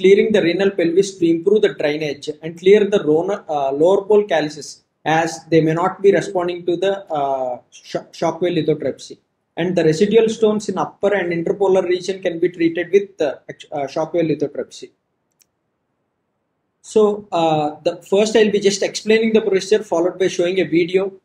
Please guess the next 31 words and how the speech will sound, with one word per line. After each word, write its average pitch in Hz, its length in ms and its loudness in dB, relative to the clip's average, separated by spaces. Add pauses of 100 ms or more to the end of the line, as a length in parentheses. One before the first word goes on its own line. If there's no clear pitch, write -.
(140)
So - 140 -4
first, 208 540 0 (420)
uh, 151 580 0
the - 80 2
procedure 180 460 2
will 214 160 4
be - 100 4
done, 202 340 0
uh, 156 220 -2
f-, - 200 -14 (140)
with 175 220 -4
cysto-, 170 380 -6
uh, 156 320 0
child, 175 340 -2
uh, 156 180 -2
patient 170 340 -2
in 202 60 -4
supine 190 360 -4
position, 190 340 -4
followed 170 320 -4
by 190 60 -4
cystoscopy, 180 880 -4 (420)
uh, 147 280 0
followed 170 400 -2
which, 202 340 -2
uh, - 800 -4
ureteric, 190 640 0 (100)
uh, 151 240 0 (100)
or 165 80 2
urethral 180 500 0
catheter-, 175 440 -2